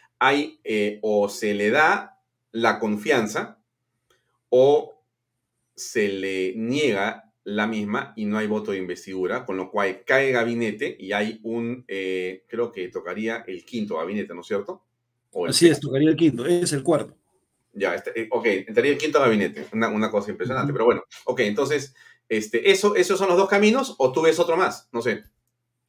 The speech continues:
Speaker 2: Bueno, yo creo que hay dos definitivos, porque el de la ambigüedad, el de que vote la mayoría en abstención, ya vimos lo que pasó con Ana Jara, no creo que a eso se conduzca, yo creo que ya hay experiencia en ese sentido, porque ese es el limbo perfecto.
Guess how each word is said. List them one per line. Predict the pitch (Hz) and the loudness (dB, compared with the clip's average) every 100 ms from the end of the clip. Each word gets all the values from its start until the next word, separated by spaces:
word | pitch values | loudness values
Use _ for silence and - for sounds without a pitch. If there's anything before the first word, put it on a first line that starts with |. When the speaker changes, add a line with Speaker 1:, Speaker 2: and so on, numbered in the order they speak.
| _ _ _ - | _ _ _ -2
Speaker 2:
Bueno, | 254 214 | 0 2
yo | 190 | 0
creo | 190 202 | 2 2
que | 190 | 4
hay | 180 | 2
dos | 190 185 | 2 -2
definitivos, | 180 147 131 185 175 - | -2 -4 -2 0 0 0
porque | 131 120 - 123 120 120 139 | -4 -6 -6 -4 -4 -4 -6
el | 120 | -6
de | |
la | 127 | -4
ambigüedad, | 120 117 117 117 139 160 160 151 | -4 -4 -2 -2 0 0 0 -2
el | 127 117 | -6 -8
de | 110 107 | -6 -8
que | 113 | -6
vote | 139 143 | -6 -4
la | 143 | -4
mayoría | 123 110 110 135 143 | -4 -4 -4 -4 -4
en | 135 | -6
abstención, | - 113 110 104 151 156 165 131 | -8 -8 -8 -4 -2 -2 -2 -4
ya | 123 | -4
vimos | 131 131 131 | -2 -2 -2
lo | 120 | -4
que | 104 | -6
pasó | 104 98 139 131 | -8 -6 -6 -6
con | 117 123 | -6 -4
Ana | 127 | -4
Jara, | 117 147 135 - - | -4 -4 -4 -4 -6
no | 123 117 | -8 -6
creo | 123 123 | -6 -6
que | 117 | -2
a | 107 | -2
eso | 123 123 | -2 -4
se | 117 - | -8 -8
conduzca, | 95 117 131 - 143 | -6 -4 -4 -6 -6
yo | 110 | -4
creo | 117 107 | -4 -6
que | 110 | -4
ya | 110 | -4
hay | 117 - | -8 -12
experiencia | 107 - 104 127 120 | -14 -8 -2 -2 -2
en | 117 | -2
ese | 117 | -4
sentido, | 117 101 135 139 | -4 -4 -2 -2
porque | 101 107 | -4 -8
ese | 117 | -6
es | - | -4
el | 104 123 | -2 2
limbo | 135 123 127 | 4 2 -2
perfecto. | - - 143 120 | -6 -8 -4 -6